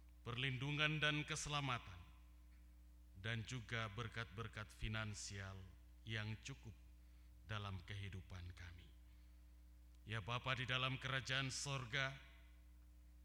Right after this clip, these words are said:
demikian juga persembahan diri dan kehidupan kami.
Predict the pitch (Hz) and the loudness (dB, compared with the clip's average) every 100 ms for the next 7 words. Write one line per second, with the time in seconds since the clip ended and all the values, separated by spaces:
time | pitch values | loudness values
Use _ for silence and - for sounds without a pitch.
0 | - 113 127 147 151 156 143 151 156 151 | 0 2 4 8 10 10 6 4 4 4
1 | 151 156 160 151 156 151 151 143 156 160 | 2 2 2 6 8 10 8 8 6 6
2 | 156 135 123 113 120 120 113 - 110 104 | 4 4 2 2 0 0 -2 0 0 0
3 | 104 101 98 | -2 -4 -6